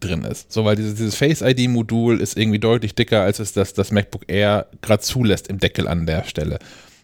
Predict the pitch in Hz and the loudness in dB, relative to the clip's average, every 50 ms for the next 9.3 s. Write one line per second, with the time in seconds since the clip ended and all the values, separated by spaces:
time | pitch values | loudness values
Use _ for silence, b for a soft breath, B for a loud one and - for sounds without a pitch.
0 | B B - - 120 117 120 127 120 101 107 117 117 117 - 104 110 104 - - | B B -6 -2 0 2 2 2 2 2 2 2 0 0 -2 -4 -6 -6 -6 -6
1 | 107 104 - - 117 113 120 - 120 101 104 113 104 98 104 - - 110 117 113 | -6 -6 -4 -2 0 0 2 0 0 -2 0 2 2 2 0 0 -2 0 2 2
2 | 104 - - 104 - 117 107 - 87 107 107 98 98 - - 101 104 120 147 156 | 2 0 -4 -4 -2 -2 -2 0 0 -2 -2 -2 -2 -2 -4 -2 0 2 0 0
3 | 147 - 139 127 - - 113 110 101 - - - - - 139 143 143 117 107 - | 0 0 -2 -2 0 0 0 0 0 0 -4 -6 -4 -2 0 2 2 0 0 -2
4 | - 110 123 131 - - 113 107 101 113 - - 98 - - - 123 127 117 110 | -2 -2 -2 -2 -2 0 0 2 2 2 0 0 -4 -2 -2 0 2 2 2 2
5 | 110 107 104 107 104 82 - - - 80 120 156 151 - 143 127 123 120 117 117 | 2 0 0 0 -2 -2 -4 -4 -2 2 2 2 2 2 0 0 2 2 0 0
6 | 107 - 104 98 98 92 - - 92 98 98 95 - 92 92 92 B B B B | 0 -2 -2 -2 -2 -2 -2 0 0 0 0 0 0 -2 -4 -4 B B B B
7 | B B B B B B B B - - 131 139 143 - 131 120 120 107 110 107 | B B B B B B B B -6 0 0 2 2 2 0 0 0 0 0 0
8 | 104 117 180 180 175 151 - 131 131 135 135 131 127 131 165 165 147 127 - - | 2 0 2 2 2 0 2 2 2 2 2 2 2 0 0 0 -2 -2 -2 -2
9 | 123 120 120 120 123 117 | 0 0 2 2 2 0